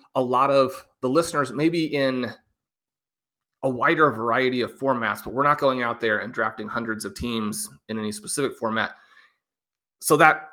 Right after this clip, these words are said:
is gonna influence a little bit how we play these leagues, right? I think in the Superflex tournaments last year, we had five or six leagues, and they weren't all together, but five or six leagues approximately overall. And so again, I think that within that context, that sixteenth <laughs> overall finish, pretty exciting.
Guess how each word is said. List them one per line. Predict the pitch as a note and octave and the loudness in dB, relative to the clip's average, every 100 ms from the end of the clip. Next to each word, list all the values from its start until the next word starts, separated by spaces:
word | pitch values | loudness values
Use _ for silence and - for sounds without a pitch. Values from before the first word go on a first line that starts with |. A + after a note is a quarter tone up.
| - | -8
is | C3+ | -2
gonna | C#3 B2 | 0 -2
influence | A2+ B2 A2+ | 0 -2 -2
a | |
little | A2+ A2 | -2 0
bit | G#2 - | 0 -2
how | G2+ | -4
we | G2+ | -6
play | F#2+ - F#2 | -8 -10 -10
these | - - | -12 -12
leagues, | - - | -14 -10
right? | - - _ _ - | -12 -12 _ _ -6
I | |
think | A2 B2+ | -2 0
in | B2 | 0
the | A2+ | 0
Superflex | C#3+ A#2+ - A#2 - | -2 -2 0 0 0
tournaments | - A2+ G#2+ - | -2 -2 -2 2
last | A2+ - - | 2 2 -4
year, | |
we | G#2+ | -4
had | G#2 G#2+ G#2 | 0 0 0
five | - A2 | -2 -2
or | G#2+ | -2
six | G#2 G#2 - | -4 -6 -6
leagues, | G#2 G#2 G2+ G#2 - - - _ _ _ _ _ | -6 -6 -6 -6 -6 -8 -18 _ _ _ _ _
and | B2 | 0
they | A#2+ | 4
weren't | A#2 A2 | 4 4
all | F#2+ | -2
together, | - G2 E2 - | -4 -6 -6 -8
but | E2+ | -2
five | A#2+ A2+ | 2 2
or | |
six | G#2+ G#2+ A2 | 0 -8 -6
leagues | G#2 G2+ - - _ - | -6 -6 -10 -12 _ -16
approximately | G2 A2 - A2 F#2 | 0 2 2 -6 -6
overall. | G2+ D3+ E3+ D3 - - _ _ _ - | 0 8 8 8 2 -16 _ _ _ -10
And | G#2+ | 2
so | A#2 | 2
again, | A2 A2 | 2 -2
I | G2 | -2
think | A2+ - | -8 -4
that | G#2 - | -4 -4
within | G#2+ B2+ A#2 | -2 -2 -2
that | G#2 | 0
context, | - F#3 C3+ - | 2 4 4 4
that | A2 | 0
sixteenth | - - - C#3 - | 0 -4 -4 -4 2
<laughs> | - | 2
overall | A2+ - | 2 -2
finish, | A#3 G#3 - - _ _ | -2 -2 -4 -12 _ _
pretty | A#3 | 2
exciting. | G#3+ C4 D3+ | 6 6 6